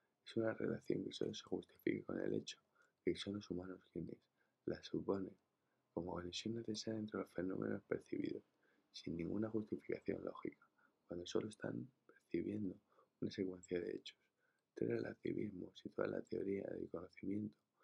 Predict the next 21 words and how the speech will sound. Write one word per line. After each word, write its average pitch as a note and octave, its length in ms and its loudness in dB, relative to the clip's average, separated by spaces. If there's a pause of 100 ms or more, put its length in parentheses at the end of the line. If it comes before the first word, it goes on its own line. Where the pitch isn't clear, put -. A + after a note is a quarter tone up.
(280)
en E2+ 80 2
un F#2+ 140 0
punto A2 280 2
de F#2+ 60 8
vista G2+ 540 0
psicológico - 840 -4 (400)
que F2 120 -10
inauguró F2+ 360 -4
el G#2+ 80 -2
sofista - 500 -2
griego G2 300 0 (360)
Protágoras, - 640 0 (460)
cuatrocientos - 480 -4
ochenta - 140 -2
y - 60 -14
cinco, A2 320 -2 (420)
cuatrocientos F#2 500 2
once - 140 -6 (680)
antes - 320 -10
de - 120 -2
Cristo - 340 -8